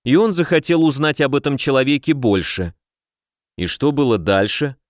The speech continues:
спросил я, так как после последних слов девушка замолчала, сосредоточившись на своих манипуляциях с магией, и, видимо, это от нее требовало чуть большей концентрации,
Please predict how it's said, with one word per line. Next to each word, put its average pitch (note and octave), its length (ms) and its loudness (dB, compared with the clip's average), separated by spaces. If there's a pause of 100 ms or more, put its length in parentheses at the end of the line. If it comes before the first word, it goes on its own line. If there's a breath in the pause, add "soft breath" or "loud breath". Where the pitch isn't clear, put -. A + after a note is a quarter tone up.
спросил C#3 600 0
я, D#3+ 180 2
так C#3+ 240 -2
как - 240 -6
после C#3+ 300 -2
последних C3 640 -2
слов D#3 420 -2 (320)
девушка E3+ 500 0
замолчала, D#3 800 0 (200)
сосредоточившись D#3+ 1120 0
на C#3 120 -2
своих C#3 380 -2
манипуляциях C3+ 840 0
с - 100 -8
магией, G#2 540 -2 (400)
и, G#2+ 140 0
видимо, E3+ 440 0
это D#3 320 2
от D3 140 -2
нее D3+ 220 0
требовало C#3+ 540 0
чуть D3+ 220 -4
большей D#3 400 2
концентрации, C#3 1040 -2